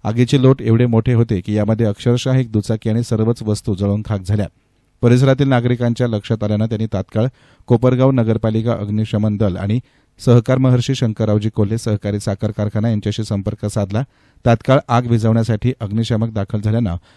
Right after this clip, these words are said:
यामुळे मोठा अनर्थ टळलाय. यामध्ये घरातील सांसारिक वस्तू जळून खाक झाल्या असून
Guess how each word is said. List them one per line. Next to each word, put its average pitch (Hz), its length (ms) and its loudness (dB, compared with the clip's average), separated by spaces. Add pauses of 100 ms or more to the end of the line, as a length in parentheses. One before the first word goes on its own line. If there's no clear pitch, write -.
(180)
यामुळे 113 260 4
मोठा 117 320 2
अनर्थ 110 300 -2
टळलाय. 101 300 -2 (420)
यामध्ये 117 320 4
घरातील 117 380 2
सांसारिक 113 600 0
वस्तू 107 240 -2
जळून 107 280 0
खाक 104 140 -4
झाल्या 104 260 -2
असून 95 240 -4